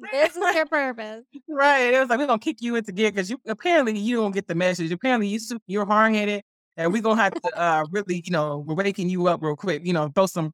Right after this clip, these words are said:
Speaker 2: cold water in your face to wake you
Speaker 1: <laughs>
Speaker 2: up 'cause just, you just don't listen." I, I think my angels, they kinda get, they got fed up with me. They were like, "You know, we just gonna have to give it to her all 'cause
Speaker 1: <laughs>
Speaker 2: she, she don't, she don't like to listen."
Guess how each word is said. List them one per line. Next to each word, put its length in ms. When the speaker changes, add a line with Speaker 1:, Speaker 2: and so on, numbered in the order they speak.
Speaker 2:
cold 320
water 220
in 80
your 140
face 380
to 80
wake 200
you 140
Speaker 1:
<laughs> 0
Speaker 2:
up 140
'cause 140
just, 240
you 100
just 120
don't 160
listen." 280
I, 140
I 80
think 160
my 120
angels, 260
they 100
kinda 260
get, 220
they 160
got 240
fed 140
up 80
with 100
me. 100
They 120
were 100
like, 200
"You 80
know, 180
we 140
just 120
gonna 100
have 60
to 120
give 160
it 100
to 80
her 180
all 180
'cause 240
Speaker 1:
<laughs> 460
Speaker 2:
she, 300
she 160
don't, 340
she 140
don't 160
like 140
to 60
listen." 280